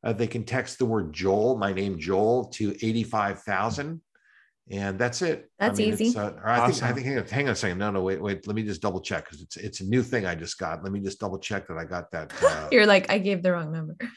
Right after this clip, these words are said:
Speaker 1: I, I don't wanna make a mistake on this 'cause it's a, it's a new, it's a new service. There's some new guys that are, that have built this new thing. I think it's very, very smooth. Oh, it's not eight, it's eight eight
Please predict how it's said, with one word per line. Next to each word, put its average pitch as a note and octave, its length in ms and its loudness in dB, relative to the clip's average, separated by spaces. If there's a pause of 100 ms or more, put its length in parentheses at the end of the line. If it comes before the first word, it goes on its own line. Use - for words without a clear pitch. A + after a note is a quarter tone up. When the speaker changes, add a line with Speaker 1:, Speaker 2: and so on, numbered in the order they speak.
(280)
Speaker 1:
I, G#2+ 240 2
I - 20 4
don't A#2 100 4
wanna A2+ 140 4
make G#2+ 160 -2
a G2+ 60 -6
mistake G2 400 -2
on E2+ 100 -4
this D#2+ 160 -8
'cause E2+ 220 -10
it's E2+ 180 -12
a, F2 60 -8
it's F2 240 -10
a F#2+ 40 -8
new, A2 480 2 (340)
it's C3 140 2
a F3 40 4
new G#3+ 180 6
service. E3+ 460 2
There's B2+ 160 -4
some C3 120 -2
new D3 120 4
guys C3 320 2
that A2+ 100 0
are, F#2+ 140 4
that G2 120 0
have D#2 160 -2
built A#2 220 4
this G#2+ 220 -2
new A2 160 2
thing. A#2 440 -2 (920)
I - 20 -4
think A2+ 140 2
it's F#2 100 -2
very, G2+ 220 2
very F#2+ 180 2
smooth. G2+ 420 2 (260)
Oh, B2+ 120 8
it's - 160 4
not D3 140 6
eight, B2+ 240 0
it's - 300 -8 (160)
eight D3 160 6
eight C3 420 6